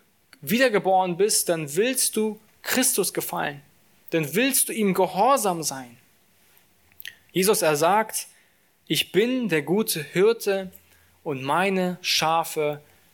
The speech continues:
hören meine Stimme." Sie hören meine Stimme. Er ruft die Schafe und sie folgen ihm. Sie hören auf seine Stimme. Sie, sie kennen seine Stimme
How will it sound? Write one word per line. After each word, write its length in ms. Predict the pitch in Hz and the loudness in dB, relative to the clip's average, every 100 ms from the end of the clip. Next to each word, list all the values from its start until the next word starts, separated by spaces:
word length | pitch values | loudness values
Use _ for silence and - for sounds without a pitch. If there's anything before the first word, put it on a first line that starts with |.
| _ | _
hören 580 | - 208 311 320 320 294 | 0 4 6 6 2 0
meine 600 | 208 226 262 254 254 233 | 2 6 4 4 0 0
Stimme." 500 | - 247 269 240 160 _ _ - - - - | -2 0 0 -2 -6 _ _ -20 -20 -20 -8
Sie 320 | - 208 156 | -2 0 2
hören 300 | 185 277 285 | 4 4 4
meine 320 | 240 262 262 | 4 2 2
Stimme. 460 | 262 277 277 240 190 _ _ _ _ - - _ _ _ _ _ | 0 0 0 -2 -6 _ _ _ _ -20 -20 _ _ _ _ _
Er 200 | 214 214 | 0 2
ruft 380 | 170 294 349 - | 2 2 2 2
die 100 | 247 | 2
Schafe 440 | - 220 190 185 | 4 4 2 0
und 240 | 175 233 233 | -2 0 2
sie 160 | 269 | 2
folgen 580 | - - 277 339 294 233 | 2 2 4 4 0 -2
ihm. 380 | 208 175 127 - _ _ _ _ _ _ _ _ _ _ _ _ _ - | -2 -2 -4 -14 _ _ _ _ _ _ _ _ _ _ _ _ _ -8
Sie 260 | 165 160 | -2 -2
hören 460 | 139 226 247 247 226 | 2 2 4 0 -4
auf 300 | 175 185 - | -4 -4 -2
seine 560 | 170 165 165 160 160 - - | -2 -2 -4 -6 -8 -14 -12
Stimme. 400 | - - 135 123 | -8 -4 -6 -4
Sie, 120 | 131 | -4
sie 180 | 156 190 | 0 -2
kennen 380 | - - 269 294 | 0 2 2 2
seine 300 | 202 160 147 | 0 0 -4
Stimme 460 | - 165 180 214 | -6 -4 -2 -2